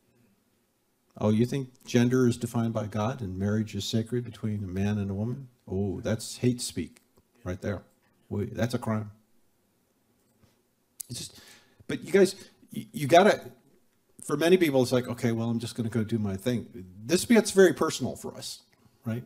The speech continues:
If, if <laughs> you're, you're in this position. There are people in other countries, including Canada,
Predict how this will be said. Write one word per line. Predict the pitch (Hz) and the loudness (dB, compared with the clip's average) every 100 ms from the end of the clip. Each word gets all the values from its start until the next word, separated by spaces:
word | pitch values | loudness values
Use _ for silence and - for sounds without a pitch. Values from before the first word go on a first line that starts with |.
| - _ | -14 _
If, | 110 - | -14 -6
if | 123 - | -4 4
<laughs> | |
you're, | 196 - - - 208 - - - - | 4 4 -2 -2 -4 -4 -16 -16 -10
you're | 151 143 | -4 -2
in | 147 | 2
this | 135 - | 0 2
position. | 123 123 120 98 - - - - | 2 2 0 -8 -12 -20 -20 -4
There | 139 127 | 4 4
are | |
people | 127 165 160 143 127 131 | 4 0 2 2 2 4
in | 120 | 2
other | 123 131 135 | 4 2 4
countries, | 139 135 127 | 2 4 6
including | 123 120 139 120 | 6 6 6 6
Canada, | 117 143 139 131 123 120 123 | 4 2 4 4 6 4 2